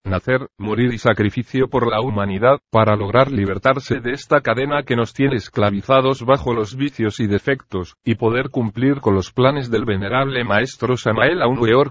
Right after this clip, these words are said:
quien está haciendo un súper esfuerzo para darnos el conocimiento y podernos libertar de la esclavitud a que nos han sometido los agregados psíquicos.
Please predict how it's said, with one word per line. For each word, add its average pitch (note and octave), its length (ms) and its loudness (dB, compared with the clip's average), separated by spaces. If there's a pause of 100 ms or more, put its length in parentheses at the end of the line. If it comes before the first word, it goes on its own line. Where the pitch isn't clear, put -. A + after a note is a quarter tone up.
(140)
quien G#2+ 240 -2
está A2 340 2
haciendo B2 440 0
un A#2+ 180 -4
súper C3 400 -2
esfuerzo C3 480 -2
para A2 240 0
darnos C#3+ 420 -2
el G#2+ 140 0
conocimiento G2+ 640 0
y F#2 80 -2
podernos B2+ 560 0
libertar G#2 480 0
de B2 100 -4
la G2+ 140 0
esclavitud G#2+ 680 -2
a C#3+ 80 2
que B2+ 140 -2
nos A#2 160 -2
han C#3 160 2
sometido C3+ 560 0
los G#2+ 240 -4
agregados A#2+ 560 2
psíquicos. F#2 760 -6